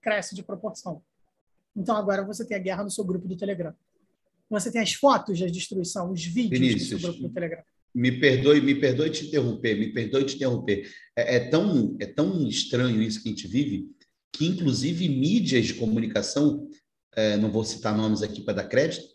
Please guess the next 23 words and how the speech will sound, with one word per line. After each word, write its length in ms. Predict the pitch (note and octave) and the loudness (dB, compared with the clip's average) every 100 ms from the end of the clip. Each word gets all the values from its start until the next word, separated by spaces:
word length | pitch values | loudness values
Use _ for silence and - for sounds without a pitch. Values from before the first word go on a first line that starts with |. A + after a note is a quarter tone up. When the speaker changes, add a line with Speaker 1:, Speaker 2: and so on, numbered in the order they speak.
| _ _ - | _ _ -4
Speaker 2:
elas 280 | A#2 A#2 C#3 | 0 0 0
usaram 360 | C3 B2 C#3 | 0 2 4
imagens 520 | C#3+ A#2 A#2+ F3+ F3 | 4 4 0 -2 -4
de 100 | D#3+ | -6
videogame 840 | C3 C#3+ D3 G#2 F#2+ F#2+ C3 G3 - - _ _ _ _ _ _ _ _ _ _ _ | -6 -4 -4 -2 -2 0 -2 -4 -10 -20 _ _ _ _ _ _ _ _ _ _ _
pra, 760 | - A2 A2 D3 E3+ E3 - - _ _ - | 0 2 4 2 -2 -6 -14 -20 _ _ -2
é, 340 | A2+ G#2+ G#2 G2+ | 2 4 2 0
demonstrar 880 | F#2 A#2+ D3 F3+ - G2+ G2 B2 - | 0 0 2 0 -2 -2 -2 -2 -2
a 80 | B2 | 0
invasão 440 | A#2 C3+ G#2+ A2 | 2 0 0 -2
russa 260 | F#2+ G2 G#2 | -4 -4 -4
na 80 | A2+ | -4
Ucrânia, 500 | E3 C3+ F#2 F#2 E2 - _ _ _ | -2 -2 0 -2 -6 -16 _ _ _
sabe? 280 | - G2+ F#2+ | -6 -4 -2
A 60 | G2 | 0
gente 240 | B2+ B2 | 0 0
vive 260 | A2 C3+ C3+ | 0 0 0
um 60 | |
cenário 520 | B2+ - A2+ A2 C#3 C#3 | 0 2 4 4 4 2
que 60 | |
se 100 | - | 2
a 60 | A2+ | 2
gente, 640 | A#2+ E3+ F#3+ D3 - - | 4 2 4 2 0 -10